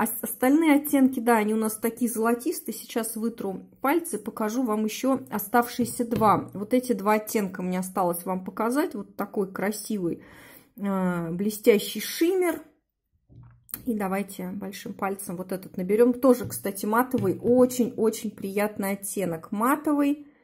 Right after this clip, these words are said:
и шиммерный. Смотрите, красивая золотая гамма,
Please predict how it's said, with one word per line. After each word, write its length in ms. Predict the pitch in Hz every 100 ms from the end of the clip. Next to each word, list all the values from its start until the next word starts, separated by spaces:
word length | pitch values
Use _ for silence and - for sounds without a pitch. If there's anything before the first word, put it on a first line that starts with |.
| _ _ _ _ _ _
и 320 | 226 247 254 - _ _ _ _ _ _ _ _ _ _ _ _ _ _ _ _ _ -
шиммерный. 800 | - 226 208 196 185 175 180 190 - _ _ - - _ _ _
Смотрите, 540 | - 254 269 247 214
красивая 880 | 208 247 294 - - 269 226 220 214
золотая 680 | 202 220 240 240 247 202 202
гамма, 720 | 262 302 330 311 294 294